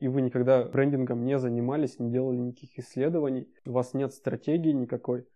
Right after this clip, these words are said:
то вперед, бегом, потому что без этого вы просто будете как слепой котенок метаться из стороны в сторону.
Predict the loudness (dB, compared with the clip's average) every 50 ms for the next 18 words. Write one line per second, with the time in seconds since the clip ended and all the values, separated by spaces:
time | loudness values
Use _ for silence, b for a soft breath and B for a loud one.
0 | _ -2 0 2 2 2 0 -2 -6 _ _ 0 2 4 4 4 4 2 0 -2
1 | -2 0 4 4 4 4 2 -2 -8 _ _ _ -16 -10 -8 -6 -4 -4 -4 -4
2 | -6 -12 _ _ -2 0 0 0 0 0 -2 -4 -4 -2 0 0 0 2 0 2
3 | 2 2 2 2 0 -2 -4 -6 -6 -2 0 0 0 0 -2 -2 -6 _ -8 -6
4 | -6 -6 -6 -4 -6 -4 -4 -2 -4 -4 -6 -8 -12 -10 -6 -6 -6 -6 -8 -12
5 | -20 -16 -8 -4 -4 -2 0 -2 -2 0 -2 -4 -4 -2 -4 -2 -2 -4 -6 -10
6 | -14 -10 -8 -6 -4 -2 -4 -4 -4 -6 -10 -12 -10 -10 -8 -8 -6 -4 -4 -6
7 | -8 -12 -16 -12 -8 -8 -8 -8 -8 -10 -12